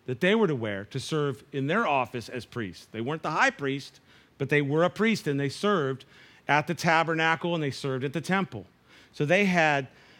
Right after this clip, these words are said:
special garments as well. They had, uh, tunics, trousers, sashes. They had their own turbans to wear. And, and these garments were made of linen. Now, re-, very quickly, linen in the Bible depicts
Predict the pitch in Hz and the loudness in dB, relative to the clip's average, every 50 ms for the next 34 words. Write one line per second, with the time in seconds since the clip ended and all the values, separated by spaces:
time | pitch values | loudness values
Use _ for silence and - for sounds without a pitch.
0 | _ _ _ - - - 180 185 175 165 - 185 175 156 143 147 139 139 135 135 | _ _ _ -16 -8 2 4 4 4 4 2 0 0 2 2 2 2 2 0 -2
1 | 131 - 143 127 - 135 170 185 170 139 110 92 82 - _ _ _ - 123 131 | -2 -4 -6 -4 -2 2 4 4 4 4 2 -2 -6 -12 _ _ _ -4 -2 0
2 | 135 143 139 123 98 - - _ _ - 147 127 123 117 110 - - - - 185 | 2 2 0 0 -2 -10 -20 _ _ -2 0 0 0 0 -2 -6 -6 2 4 4
3 | 196 196 202 202 196 - - - - 175 160 170 175 175 143 180 180 156 - - | 6 4 2 0 -4 -10 -14 -8 0 2 4 4 4 2 0 -2 -4 -4 -6 -2
4 | - 175 165 170 175 170 - - 175 175 170 156 - - - - - - 143 143 | 2 4 4 4 4 2 0 -2 -2 -2 -4 -6 -8 -14 -20 -20 -10 -4 -2 0
5 | 151 151 139 131 143 143 143 156 170 175 - 170 175 175 175 165 165 170 175 170 | 2 2 0 0 -2 0 0 0 0 -2 0 0 0 0 0 0 0 0 -2 -2
6 | 165 - - _ - - - - - - - _ _ - - 165 156 147 160 156 | -4 -6 -10 _ -20 -20 -20 -20 -20 -20 -20 _ _ -2 0 0 2 4 4 4
7 | 147 147 147 147 135 - _ _ _ _ _ _ _ _ _ _ _ _ _ _ | 6 4 2 2 -2 -4 _ _ _ _ _ _ _ _ _ _ _ _ _ _
8 | _ - _ - 151 151 151 147 143 147 - 160 143 143 131 156 180 202 214 190 | _ -20 _ -4 0 2 2 2 0 -2 -2 -2 -2 0 2 2 2 4 2 2
9 | - - 220 202 196 190 180 180 156 - 151 170 160 151 165 165 165 156 147 131 | 2 2 4 4 4 4 2 0 -2 0 0 0 2 2 2 2 4 2 0 0
10 | 139 151 170 185 180 151 123 98 87 82 _ _ _ _ _ _ _ - - - | 2 2 4 4 4 2 0 -2 -6 -10 _ _ _ _ _ _ _ -20 -20 -20
11 | - - - - - - 147 147 147 143 - 180 151 139 170 180 151 165 180 196 | -20 -20 -20 -18 -6 -2 -2 0 0 -2 -4 -6 -2 -2 -2 0 2 2 2 2
12 | - - 202 202 160 - 160 151 143 147 156 170 180 185 202 208 214 220 226 - | 2 2 0 0 0 0 -4 -2 -2 0 2 2 4 4 4 4 2 0 -2 -2
13 | 170 170 180 185 170 165 190 185 185 185 151 156 151 123 147 139 - - - 202 | -2 -2 -2 -2 0 0 2 4 4 2 2 -2 -4 -4 -4 -6 -8 -2 0 0
14 | 180 156 - - - - - | 0 0 -2 -8 -14 -14 -16